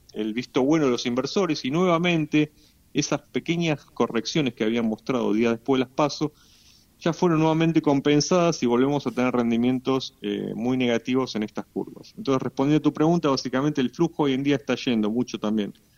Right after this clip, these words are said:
a dólar link, a pesar de los rescates que había habido en la industria de fondos, básicamente,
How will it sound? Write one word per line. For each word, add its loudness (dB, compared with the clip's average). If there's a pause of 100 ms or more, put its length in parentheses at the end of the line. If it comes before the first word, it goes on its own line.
(120)
a 0
dólar 4
link, 2
a -2
pesar -2
de 2
los -2
rescates -4
que -6
había -2
habido 0
en -10
la -6
industria -4
de -10
fondos, 0
básicamente, -6